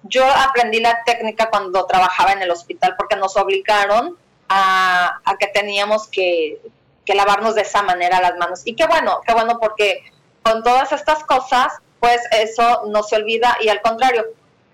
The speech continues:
lo vas haciendo después, este, todos los días, ¿no? <clears throat> A ver, dice Luis,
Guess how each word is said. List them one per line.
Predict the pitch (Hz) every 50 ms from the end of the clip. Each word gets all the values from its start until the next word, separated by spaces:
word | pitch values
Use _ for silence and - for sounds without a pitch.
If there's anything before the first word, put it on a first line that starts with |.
| _ - - _ _ -
lo | 240 240 240
vas | 269 269 262
haciendo | 302 311 302 277 240 240 226 247 247 247 247
después, | 240 214 220 - - 214 202 202 -
este, | 214 214 - - - 202 190 180 180 165 160 160 - -
todos | 233 226 226 233 233
los | 220 190 -
días, | 175 170 151 - - -
¿no? | 190 202 233 302 - - _ _ _ _ _ _ _ _ _ _ _ _ _ _ _
<clears throat> |
A | - 294 262 247 226
ver, | 233 233 226
dice | 226 254 254 - 285 254
Luis, | 226 214 196 185 -